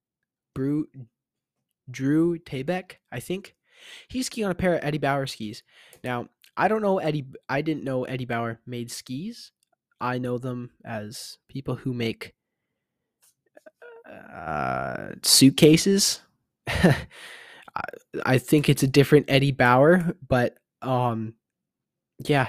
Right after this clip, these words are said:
didn't know they made skis. And then after that, this guy named Kyle Peterson won a bunch,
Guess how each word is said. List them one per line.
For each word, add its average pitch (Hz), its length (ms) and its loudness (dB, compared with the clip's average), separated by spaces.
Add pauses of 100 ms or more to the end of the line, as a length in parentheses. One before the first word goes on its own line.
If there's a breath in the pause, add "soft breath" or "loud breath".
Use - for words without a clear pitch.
(100)
didn't 151 160 0
know 160 120 4
they 151 140 2
made 139 240 0
skis. 117 500 -6 (1400 loud breath)
And 185 120 6
then 202 100 4
after 202 400 4
that, 127 340 0 (320 loud breath)
this 147 140 -6
guy 170 240 2
named 160 220 -2
Kyle 147 380 -2
Peterson 160 760 -8 (240)
won 151 480 -4
a 127 80 -6
bunch, 143 540 -6